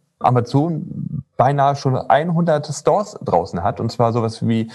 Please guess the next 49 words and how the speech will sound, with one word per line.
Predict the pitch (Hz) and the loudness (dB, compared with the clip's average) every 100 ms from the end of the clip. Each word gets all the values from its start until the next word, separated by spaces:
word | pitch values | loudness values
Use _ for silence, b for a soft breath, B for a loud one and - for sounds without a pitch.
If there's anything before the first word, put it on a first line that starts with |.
| B | B
dieser | - | -2
Amazon | 101 107 104 110 | 0 2 0 2
Go, | 123 | 2
über | 135 123 | 2 0
den | 117 | 0
wir | 113 | 0
häufig | 113 117 | -2 -2
gestro-, | 110 - 98 101 | -4 -2 -2 0
äh, | 113 | 0
gesprochen | 113 113 110 107 | 0 0 0 2
haben, | 98 104 104 101 95 | 2 2 2 -2 0
äh, | 104 | 2
Lebensmittelläden, | 104 131 127 117 110 107 110 110 | 2 0 0 0 0 0 0 0
aber | 95 98 | 2 2
auch | - | 2
diese | - 104 | -2 -4
Four-Stars-Geschäfte, | 104 - 127 120 120 117 117 151 - 143 147 135 139 117 | -4 0 2 2 2 2 4 2 -2 0 0 0 0 0
wo | 113 110 | 0 0
halt | 110 | 0
Produkte | 113 123 120 | 0 2 2
angeboten | 113 107 113 110 | 0 -2 -2 0
werden, | 104 107 107 B B | 0 0 -4 B B
die | - | 0
halt | 101 | 0
besonders | 101 107 110 | 2 0 0
gut | - - | -2 0
von | 113 | 0
Amazon | 104 113 110 | 0 0 0
bewertet | 98 110 123 139 | 2 0 -2 -2
werden. | 127 127 127 B B B - - | 0 0 -2 B B B -8 -2
Also | 101 117 B B B - | 0 0 B B B -18
da | - 117 110 | -8 0 2
jetzt | 113 127 | 2 2
einfach | 107 117 | 0 2
noch | 110 | 2
einen | 110 101 | 0 -2
Discount-Store | 98 107 120 - 123 | 0 0 0 0 0
nebenbei | 120 110 110 | 2 2 0
aufzumachen | 104 123 117 117 | 0 0 2 2
und | 101 | 0
Ladenhüter | 98 101 123 120 | 2 2 2 -2
loszuwerden, | 117 127 127 110 123 117 | -2 -2 -2 0 0 0
wenn | 101 | 0
man | |
das | 101 - | 0 -2
irgendwie | 110 | -2
noch | 110 | 0
nett | 104 98 | -2 0
macht, | 107 - - | -2 -2 -6